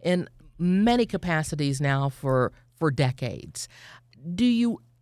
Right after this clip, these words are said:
ever feel a special, let me back up and ask you this again in a different way. With our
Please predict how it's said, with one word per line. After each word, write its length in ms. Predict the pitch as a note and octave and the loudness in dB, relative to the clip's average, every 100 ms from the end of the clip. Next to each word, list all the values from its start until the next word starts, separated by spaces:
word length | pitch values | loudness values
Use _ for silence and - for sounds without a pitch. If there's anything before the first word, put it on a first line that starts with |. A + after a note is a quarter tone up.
| - | -6
ever 320 | C#4+ E4+ F4+ | -4 -2 -4
feel 640 | D4+ - A3+ A3 G3 F#3 - | -4 -6 -2 2 2 0 -2
a 60 | - | -6
special, 560 | - - G3+ G3 - - _ _ _ _ - | -8 -4 -2 -2 -6 -14 _ _ _ _ -10
let 80 | D#3+ | -4
me 80 | D3 | -2
back 260 | C3 B2+ C#3 | -2 -4 -4
up 100 | B2+ | -6
and 120 | - | -6
ask 300 | B2+ A#2 - | -8 -8 -8
you 80 | B2 | -8
this 180 | A#2 A#2+ | -8 -10
again 320 | A#2+ A#2+ A#2+ | -10 -8 -6
in 100 | A2+ | -8
a 60 | |
different 380 | A2+ A#2 A#2+ - | -8 -10 -12 -12
way. 360 | F#2+ G2+ C#2 - _ _ _ _ _ _ _ _ _ _ _ | -12 -12 -12 -16 _ _ _ _ _ _ _ _ _ _ _
With 440 | D#3 E3 C4 C#4 - | -8 0 2 0 -2
our 300 | F3 E3+ D#3+ | 2 4 2